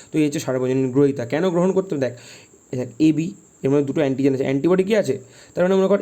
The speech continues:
এ যদি এখানে প্রবেশ করে এবির রক্তে, এর তো কোনো অ্যান্টিবডিই নেই যে এর, এর সঙ্গে রিয়াকশন করবে।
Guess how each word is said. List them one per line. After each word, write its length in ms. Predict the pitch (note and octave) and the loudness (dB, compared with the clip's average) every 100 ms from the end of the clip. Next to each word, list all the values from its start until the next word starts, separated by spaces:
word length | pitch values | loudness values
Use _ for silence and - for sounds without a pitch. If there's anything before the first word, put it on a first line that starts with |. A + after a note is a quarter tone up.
| - | 2
এ 200 | D#3 F3 | 4 4
যদি 280 | E3+ F#3+ F#3 | 2 2 2
এখানে 240 | - F3 | 2 -2
প্রবেশ 340 | C#3+ C#3+ C#3+ - | 2 2 2 0
করে 340 | C3+ B2+ C3+ | 0 2 2
এবির 240 | C3 C3+ | 4 4
রক্তে, 380 | C3 B2 - B2 - _ - - _ | 2 -2 -8 -10 -10 _ -20 -20 _
এর 180 | - A#3 G#3 | -2 0 0
তো 80 | C4 | 2
কোনো 120 | B3+ | 2
অ্যান্টিবডিই 540 | A#3 A3 C4 C4 C4+ | 2 2 4 4 4
নেই 200 | B3 G#3+ | 4 4
যে 160 | G#3 G#3 | 6 4
এর, 80 | G#3 | 6
এর 100 | G3+ | 4
সঙ্গে 260 | G#3+ G#3 | 4 4
রিয়াকশন 400 | F#3+ F#3 - F3 | 4 2 0 0
করবে। 260 | D3+ C3+ | 2 0